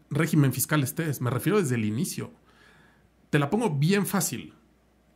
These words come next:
Y eso yo lo viví, a mí nadie me lo cuenta. Tú querías poner un negocio grande en Tlane, requerías un estudio de impacto urbano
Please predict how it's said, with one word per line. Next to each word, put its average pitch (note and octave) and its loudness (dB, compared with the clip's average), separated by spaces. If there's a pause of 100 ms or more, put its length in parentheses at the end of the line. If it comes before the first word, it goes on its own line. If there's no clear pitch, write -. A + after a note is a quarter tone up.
(100)
Y D#3+ 4
eso F3+ 6
yo D3 4
lo F3 2
viví, B2+ 0
a C3 0
mí B2 2
nadie D3+ 2
me B2+ -4
lo G2+ -10
cuenta. - -10 (920)
Tú G#3+ 6
querías G#3+ 6
poner E3+ 4 (720)
un F#3+ 6
negocio D#3 4
grande C#3+ 4
en B2 2
Tlane, A3+ 0 (520)
requerías D#3 2
un G3+ 4
estudio F#3 2
de D3+ 2
impacto C#3 0
urbano F#3 0